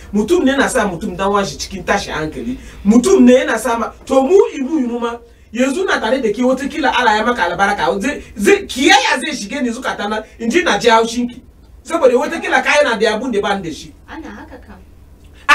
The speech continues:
Speaker 1: cikin mutane ma kenan. To mu da kai mu, mu ne muna haifar ma da kai mu matsalolin da yana damu.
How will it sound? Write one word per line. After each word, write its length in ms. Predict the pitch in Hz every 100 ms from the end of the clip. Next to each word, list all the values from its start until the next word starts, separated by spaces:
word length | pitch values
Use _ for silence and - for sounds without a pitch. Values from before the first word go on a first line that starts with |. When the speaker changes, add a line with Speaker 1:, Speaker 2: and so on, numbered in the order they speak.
| -
Speaker 1:
cikin 240 | 453 453
mutane 300 | 466 - 262
ma 120 | 262 262
kenan. 340 | 180 170 - - - -
To 140 | 254 247
mu 200 | 302 -
da 140 | 220
kai 140 | 214 254
mu, 160 | 196
mu 160 | 165 226
ne 100 | 185
muna 300 | 170 190 151
haifar 400 | 160 170 175 175
ma 100 | 147
da 120 | 131 127
kai 140 | 175
mu 160 | 147 131
matsalolin 480 | 170 196 180 185
da 60 | 139
yana 200 | 143 123
damu. 280 | 120 120 98